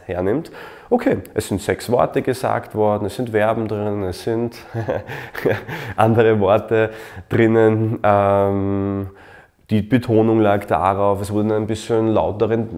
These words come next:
ähm, ja, lauteren Stimme quasi gesagt. In dem Moment, wo du nicht mehr interpretierst, sondern wahrnimmst, wirst du sehen, du kannst gar nicht mehr emotional werden. Das heißt, Regel Nummer eins, stell dir vor,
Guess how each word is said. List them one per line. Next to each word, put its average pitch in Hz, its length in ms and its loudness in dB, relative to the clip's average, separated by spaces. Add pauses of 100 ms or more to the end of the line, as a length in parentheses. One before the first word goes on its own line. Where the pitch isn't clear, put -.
ähm, 104 720 -2
ja, 101 240 0
lauteren 104 960 0
Stimme 107 580 0
quasi 101 280 -2
gesagt. 101 540 -6 (300)
In 110 60 -2
dem 123 80 4
Moment, 147 160 2
wo - 20 2
du 131 60 4
nicht 143 180 -2
mehr 135 80 0
interpretierst, 120 500 -4
sondern 101 220 -2
wahrnimmst, 113 640 -2 (140)
wirst 113 200 -2
du 117 60 0
sehen, 107 240 -4
du 107 80 -4
kannst 104 480 -8
gar 92 160 -4
nicht 98 240 -4
mehr 92 80 -2
emotional 90 640 -6 (520)
werden. 95 440 -2 (640)
Das 127 160 0
heißt, 175 400 4 (100)
Regel 135 220 4
Nummer 127 180 6
eins, 127 500 -2 (200)
stell 123 400 4
dir 117 160 2
vor, 110 480 2